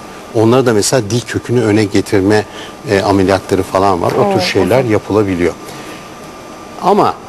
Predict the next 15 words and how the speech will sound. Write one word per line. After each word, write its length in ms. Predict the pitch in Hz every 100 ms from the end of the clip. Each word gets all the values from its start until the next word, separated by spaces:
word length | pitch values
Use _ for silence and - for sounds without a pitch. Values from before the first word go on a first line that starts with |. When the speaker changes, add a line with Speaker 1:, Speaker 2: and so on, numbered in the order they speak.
| - - - - -
Speaker 1:
ağır, 580 | 143 196 247 208 - - - - - -
e, 40 | 117
orta 540 | - 151 135 - 208
ya 180 | 170 120
da 180 | 147 123
ağır 420 | 120 123 98 - - -
derecede 540 | 113 104 90 98 95 92
uyku 300 | 117 127 202
apnesi 480 | 165 - 101 - 135
varsa 440 | 135 104 - 104 - - - - - - - -
esas 360 | 147 - 160 -
önerilen 480 | 139 131 123 117 110
şey 240 | 104 117 101
bu 80 |
cihaz. 520 | 98 101 85 - -